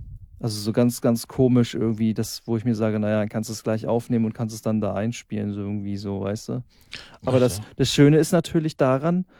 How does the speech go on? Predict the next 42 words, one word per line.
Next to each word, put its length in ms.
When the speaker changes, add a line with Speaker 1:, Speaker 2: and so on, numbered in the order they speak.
Speaker 1:
dass 260
wenn 100
du 80
das 260
in 220
Helion 400
aufnimmst 720
und 120
du 60
kurz 240
Pause 360
machst, 280
dann 160
hört 160
er 120
auch 260
kurz 240
auf 240
und 100
setzt 300
da 60
einen 100
Marker 380
und 260
kannst, 420
wenn 140
du 40
dann 120
wieder 160
anfängst, 360
dann 220
kannst 200
du 60
halt 140
wie 80
so, 240
wie 100
so 140
ein 100
Sample-Robot, 800
der 160
halt 260